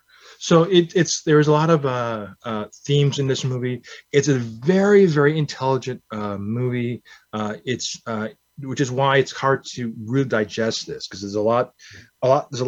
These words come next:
lot coming to you fast and furious. And, uh, there's scenes of, there's a scene of torture towards the Natalie Portman character, but then you realize that there's a,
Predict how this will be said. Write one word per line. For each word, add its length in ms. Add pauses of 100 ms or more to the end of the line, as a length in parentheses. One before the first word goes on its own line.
lot 120
coming 240
to 160
you 80
fast 360
and 80
furious. 460 (400)
And, 500
uh, 260
there's 240
scenes 480
of, 180 (420)
there's 140
a 40 (100)
scene 180
of 180
torture 340
towards 480
the 40
Natalie 240
Portman 380
character, 420
but 120
then 120
you 80
realize 380
that 140
there's 180
a, 60